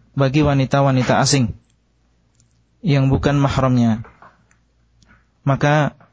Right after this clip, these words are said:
pada asalnya hal ini dilarang karena takut terjadi fitnah.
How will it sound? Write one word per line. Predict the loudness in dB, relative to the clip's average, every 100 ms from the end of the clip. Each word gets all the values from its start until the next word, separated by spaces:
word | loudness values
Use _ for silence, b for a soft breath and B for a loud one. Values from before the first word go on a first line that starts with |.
| _
pada | -2 0 0
asalnya | 0 0 0 0 -2 -4 _ _ _ _ _ _ _ _ _
hal | -2 0
ini | 0 0
dilarang | 0 0 0 -2 -8 _ _ _ _ _ _ _ _ _ _ _ _ _
karena | -4 0 0 0
takut | -4 -2 -2 -4 _ _ _ _
terjadi | -4 -2 -2 0
fitnah. | -2 -2 -2 -4